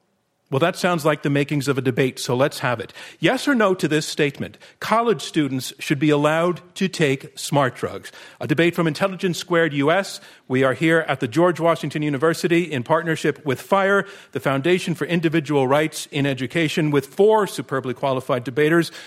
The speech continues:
who will argue for and against this motion. College students should be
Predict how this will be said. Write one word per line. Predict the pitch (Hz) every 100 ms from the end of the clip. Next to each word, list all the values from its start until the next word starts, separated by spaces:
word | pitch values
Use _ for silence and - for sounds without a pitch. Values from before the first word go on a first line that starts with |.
| -
who | 190
will | 202 196
argue | - 196 175 202
for | - 202 208 214 214
and | 180 190 185 -
against | 165 156 160 - - 131
this | 127
motion. | 160 180 180 185
College | 185 - 180 190 196
students | - 180 180 180 - - -
should | - - 214 240 240
be | 170 190